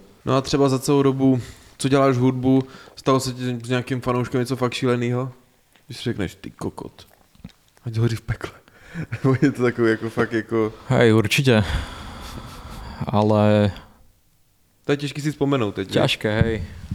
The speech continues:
Speaker 2: Eh,
Speaker 1: Měl jsi nějakého stalkera?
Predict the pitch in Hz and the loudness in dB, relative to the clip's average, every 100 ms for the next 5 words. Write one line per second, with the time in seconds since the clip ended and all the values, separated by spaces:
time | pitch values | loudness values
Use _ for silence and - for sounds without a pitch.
0 | - - 107 107 107 107 104 - - - | -12 -10 -4 -2 -2 -4 -6 -16 -10 -8
1 | - - - - - - - - - - | -8 -12 -16 -18 -18 -16 -18 -20 -20 -20
2 | - - - - - - - - - - | -18 -16 -18 -20 -20 -20 -20 -20 -20 -20
3 | - - - - - - - - - 95 | -20 -12 -10 -10 -14 -18 -20 -20 -20 -20
4 | - - 120 120 135 156 147 101 110 110 | -18 -6 -6 -2 -2 0 -2 0 0 0
5 | 135 156 | 0 -2